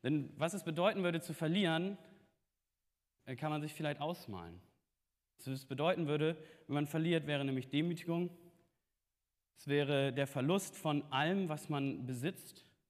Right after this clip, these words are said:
Das eigene Volk würde versklavt werden, würde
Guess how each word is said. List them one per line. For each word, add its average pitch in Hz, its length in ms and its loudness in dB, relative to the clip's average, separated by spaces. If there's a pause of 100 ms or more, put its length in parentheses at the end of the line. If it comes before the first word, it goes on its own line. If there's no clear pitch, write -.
(760)
Das - 140 -14
eigene 147 280 2
Volk 147 480 2
würde 147 300 2
versklavt - 680 -4
werden, 151 280 0
würde 131 320 -2